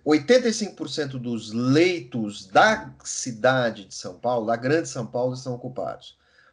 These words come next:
Mas a ocupação no interior é de quarenta e cinco por cento. Você ainda tem uma oferta, e desses oitenta e cinco por cento ocupados,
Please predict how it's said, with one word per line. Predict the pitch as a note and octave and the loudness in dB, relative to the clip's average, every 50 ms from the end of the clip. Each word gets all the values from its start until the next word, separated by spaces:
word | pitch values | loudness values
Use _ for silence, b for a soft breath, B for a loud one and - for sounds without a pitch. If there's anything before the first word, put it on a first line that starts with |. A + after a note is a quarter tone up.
| b _ | b _
Mas | A#2 A#2+ B2 C3 C#3 D#3+ F3+ F3+ F3+ | -6 0 4 4 6 6 6 4 4
a | F#3 | 4
ocupação | E3+ D#3+ D#3 - D#3+ C3 - C#3 C3+ C3+ - - C#3+ C#3+ C#3 | 2 2 0 -2 -6 0 0 0 0 0 -2 -2 -2 -2 -2
no | C#3 C#3 D#3 | -2 -2 -4
interior | E3 C3+ D#3+ C#3+ C#3 D3 D#3 D#3 | -2 -2 -2 0 0 0 0 0
é | D#3 | -2
de | D#3+ E3 | -6 -4
quarenta | - E3+ D3+ C#3+ D#3 D#3 D#3 D#3 | 0 2 4 4 4 2 0 -4
e | D3 | -4
cinco | C#3 - D3+ C#3+ C3+ | -4 -8 -8 -10 -10
por | - C#3+ C3+ C3 | -8 -8 -8 -6
cento. | - - G#2 F#2+ G2 - | -6 -8 -8 -10 -10 -12
Você | - G#2+ A2 - - D#3+ D3 | -12 -10 -8 -4 0 2 4
ainda | C3 C3 D3+ F#3+ A3+ A3 - - | 4 4 4 4 2 2 2 0
tem | - D#3+ D3+ D3 | 0 -2 -2 0
uma | C#3 B2 | 0 0
oferta, | A2+ - - G2 F#2 F#2+ G#2 A#2 C3+ - F3+ F#3 - B B B B B B B B B B B B | -2 -2 -4 -6 -4 -2 -2 -2 -2 -4 -8 -10 -10 B B B B B B B B B B B B
e | - D#3+ | -8 -8
desses | C#3+ C#3 G3+ B3 C4 - A#3 A3 | -2 2 2 4 4 2 0 2
oitenta | A3+ G#3+ G3 G3 - F#3 F3+ F3+ E3+ D#3 | 2 2 2 2 0 -2 -2 0 -2 -2
e | D3+ | -2
cinco | C3+ - - D3 C#3 C3 C3+ | -2 -6 -8 -8 -10 -10 -10
por | C3 B2 A#2+ A#2 | -10 -10 -8 -8
cento | - - B2 A2+ G#2+ - G2+ | -6 -6 -4 -4 -6 -6 -10
ocupados, | - - - - - - C3 D3 D#3+ E3 D#3 B2+ - - A#1+ - - - - - - _ | -14 -14 -16 -16 -2 0 2 4 4 4 4 2 0 0 -6 -16 -20 -20 -20 -20 -20 _